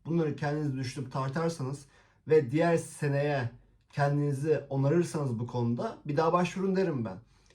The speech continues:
Ama diyelim ki red aldınız, bilmiyorsunuz, bir ay sonra bir daha başvurun. Bunu yapma. Aynı sene içinde bir red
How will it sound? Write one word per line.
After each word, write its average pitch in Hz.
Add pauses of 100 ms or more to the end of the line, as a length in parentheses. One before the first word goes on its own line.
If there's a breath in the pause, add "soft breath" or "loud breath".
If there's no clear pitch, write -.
(120 soft breath)
Ama 185
diyelim 185
ki 214 (240 loud breath)
red 185
aldınız, 156
bilmiyorsunuz, 180
bir 190
ay 165
sonra 180
bir 175
daha 147
başvurun. 110
Bunu 190
yapma. 110 (340 soft breath)
Aynı 196
sene 143
içinde 123
bir 185
red 185